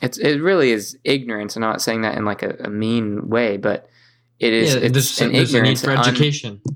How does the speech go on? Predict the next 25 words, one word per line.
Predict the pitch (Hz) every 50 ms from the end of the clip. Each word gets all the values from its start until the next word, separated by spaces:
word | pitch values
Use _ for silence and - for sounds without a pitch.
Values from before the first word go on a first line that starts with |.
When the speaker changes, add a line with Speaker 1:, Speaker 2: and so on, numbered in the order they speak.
| -
Speaker 1:
not | - 127 120 123 127 127 - 127
understanding. | 127 127 123 127 - - - 123 117 127 127 127 123 117 107 107 110 113
And | 113 110 107 - - - - _ _ _ _ - _ _ _
when | - 123 123 120
you | 117 117
understand | 127 123 123 123 120 - - - 123 117 117 117 117 117 113
the | 107
benefits | - - 127 127 127 123 - - 131 120 120 - - - - - - - _ _ _ _ _ _ _ _ _ _ _
and | - 110 107 107 107 107 107 104 104 104 104 - - _ _ _ _ _ _ _ _ _
things | - 120 113 113 110
like | 107 104 -
that, | - 101 95
like, | 101 104 101
the, | - 131 135 131
if | 143 139
these | 139 170 170 -
people | - 196 160 170 170 147
in | 131 131
Mozambique | 135 135 131 131 120 113 - 123 117 104 - - _ _ _ _ _ _ -
are | - 117 110
okay | 120 123 127 - - 139 131 127
with | 117 110 - -
twenty-four | - - 139 135 135 131 - - 135 127 120
lions | 117 117 117 117 117 117 113 107
being | - 110 107 107 107 107 104